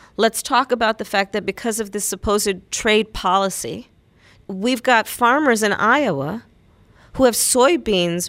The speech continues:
rotting in bins, farmers who over a decade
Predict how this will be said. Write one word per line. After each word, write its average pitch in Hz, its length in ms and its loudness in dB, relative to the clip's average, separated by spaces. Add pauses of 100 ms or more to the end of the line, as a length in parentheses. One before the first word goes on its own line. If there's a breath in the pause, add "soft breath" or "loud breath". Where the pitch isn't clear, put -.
rotting 233 580 2
in 196 180 -2
bins, 277 760 -4 (680 soft breath)
farmers 294 540 0
who 247 200 -2
over 240 320 2
a 220 100 2
decade 220 720 -4